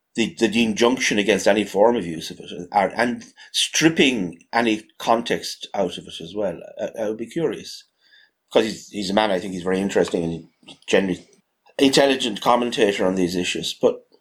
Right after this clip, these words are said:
I, I, I don't get it. I would avoid using the word because I don't want to give offence or to hurt anybody's feelings, and I don't want to go out looking for trouble like a man with a lamp,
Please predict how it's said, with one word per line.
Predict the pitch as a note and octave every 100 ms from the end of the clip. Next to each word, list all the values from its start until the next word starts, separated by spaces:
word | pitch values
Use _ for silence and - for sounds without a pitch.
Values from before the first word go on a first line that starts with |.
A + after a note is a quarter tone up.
| _ _ -
I, | - - -
I, | C3 A2+ -
I | A#2
don't | A2+ F2+ -
get | F2 -
it. | - - - _ _ _ - - - - _ _ _ _
I | - B2 B2 - G2 -
would | C#3 -
avoid | C#3 C3 C#3 C#3
using | A#2+ C3+ D3+ F3
the | D#3
word | D#3 D#3+ D#3
because | C#3 A2
I | A2
don't | A2 G#2+
want | G#2+ G#2 G2
to |
give | F#2 G#2+
offence | G2 A#2+ A#2+ A#2
or | B2
to | - F#2+
hurt | A#2 A2+
anybody's | G#2+ A2+ A2 G#2+
feelings, | D3+ D#3+ F#3 F3+ E3 - _ _ - - - _ _ -
and | A#2+ A#2
I | A2+
don't | A#2 A2
want | A2 A2
to |
go | G#2 A2
out | G#2+ -
looking | A2+ A#2+ G2+ F#2+ -
for | -
trouble | - - B2+ A2+
like | - G#2 G2+
a |
man | G#2 G#2 F#2+
with | F#2+
a |
lamp, | G2 C#3 F#3+